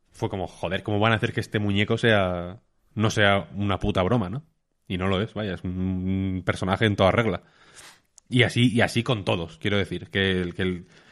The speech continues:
que me parece un juego difícil de expandir en el sen-, en tanto que cada personaje tiene mucho curro de,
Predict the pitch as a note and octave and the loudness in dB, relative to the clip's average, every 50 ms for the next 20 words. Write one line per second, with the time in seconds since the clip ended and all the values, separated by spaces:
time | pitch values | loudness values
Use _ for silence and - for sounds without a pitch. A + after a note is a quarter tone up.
0 | _ _ _ - A2+ G#2 F2 G#2 G2 G2 B2 A#2 G#2 - B2+ B2 A2 G#2 F2+ F2 | _ _ _ -4 -4 -2 -2 -2 -2 -2 -2 -2 2 4 4 4 4 2 0 -2
1 | - _ _ _ _ _ _ _ _ _ _ - - A2+ A2+ G#2+ - B2 A#2 - | -6 _ _ _ _ _ _ _ _ _ _ -12 -6 -2 -2 0 0 -2 0 2
2 | C3 B2 A#2 A#2 A2 - - G#2+ G2+ G2+ A#2 A#2 G2 F#2 F#2 F#2+ F2 G#2 G2 F2 | 2 4 4 2 2 2 0 0 2 4 4 4 4 2 -2 -2 -2 -4 -6 -6
3 | - F#2+ F2+ F2 F2 F2 F2 F2 E2+ - - F#2+ F#2 F2 F2 F2+ F2 F#2+ F#2 F2+ | -6 -8 -8 -8 -8 -8 -10 -10 -8 -4 -4 -4 -4 -4 -6 -4 -2 -2 0 0
4 | F2+ F2+ F2+ F2 - _ _ _ _ _ _ - - G2+ F#2+ F#2+ G2 G2+ F2 - | 0 -2 -2 -4 -6 _ _ _ _ _ _ 0 0 0 0 0 -4 -4 -4 -2
5 | F#2+ G2 - A#2 G#2 A2+ G#2 G2+ G#2 A2 A2 - A2+ - - A2+ B2 B2+ C3 D3 | -2 -2 0 0 -2 0 0 2 2 2 2 0 0 2 2 2 2 2 0 -4
6 | D#3+ D#3 - _ _ _ _ _ _ _ _ _ _ _ _ _ _ _ _ _ | -6 -10 -14 _ _ _ _ _ _ _ _ _ _ _ _ _ _ _ _ _
7 | _ _ _ _ _ - G2 F#2+ F2+ F#2+ F#2 F#2 F2 F2+ E2+ E2+ F2 E2+ | _ _ _ _ _ -14 -10 -6 -4 -2 -2 -2 -4 -4 -8 -8 -10 -10